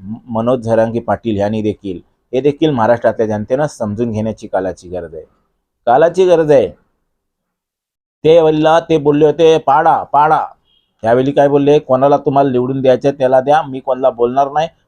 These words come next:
पाडा, पाडा, बिडा काय नाही बोलणार." आपण महाराष्ट्रातली जनता सुज्ञान जागृत आहे, आपण चारही बाजूचा अभ्यास केला पाहिजे. फक्त एकच,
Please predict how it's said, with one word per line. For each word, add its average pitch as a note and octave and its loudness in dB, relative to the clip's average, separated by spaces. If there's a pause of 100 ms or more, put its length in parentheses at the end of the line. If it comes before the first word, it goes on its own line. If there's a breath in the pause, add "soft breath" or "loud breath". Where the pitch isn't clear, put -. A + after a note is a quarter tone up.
(140)
पाडा, B2 0
पाडा, B2+ 0
बिडा A#2+ 0
काय C3+ 0
नाही G2+ -2
बोलणार." F2 -10 (500)
आपण E3+ -2
महाराष्ट्रातली C#3 0
जनता A#2 -2
सुज्ञान C#3+ -6
जागृत A2 -2
आहे, A2 -4 (240)
आपण E3+ -2
चारही D#3 0
बाजूचा D3+ -2
अभ्यास A#2+ -2
केला G#2+ -2
पाहिजे. F2+ -8 (500)
फक्त D#3+ -4
एकच, F3 -2